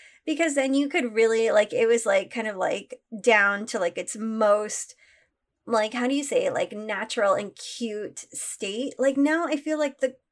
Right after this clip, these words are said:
because, like, teddy bears are cute on their own,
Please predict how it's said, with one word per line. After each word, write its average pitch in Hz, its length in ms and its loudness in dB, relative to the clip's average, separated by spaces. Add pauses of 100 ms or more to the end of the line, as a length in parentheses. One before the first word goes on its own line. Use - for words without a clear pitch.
(600)
because, 392 280 -2
like, 359 120 0
teddy 415 240 0
bears 453 320 2
are 359 80 -2
cute 302 400 0
on 247 140 4
their 240 220 2
own, 240 420 0